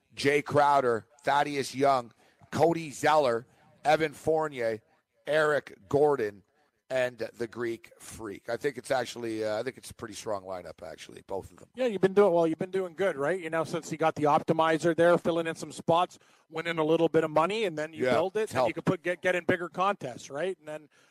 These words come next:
Speaker 2: one of these days, maybe you'll pull a Dinkmeyer and win the, the jackpot, which would be amazing.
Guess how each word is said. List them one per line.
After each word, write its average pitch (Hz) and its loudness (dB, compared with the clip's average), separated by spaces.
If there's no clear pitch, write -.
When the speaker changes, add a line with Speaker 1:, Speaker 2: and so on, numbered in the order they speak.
Speaker 2:
one 160 -4
of 180 -6
these 190 -10
days, 196 -2
maybe 160 -4
you'll 160 0
pull 180 2
a 170 0
Dinkmeyer 143 -4
and 131 -10
win 147 -12
the, 147 -8
the 143 -6
jackpot, 147 -6
which 131 -10
would 139 -14
be 139 -8
amazing. 135 -12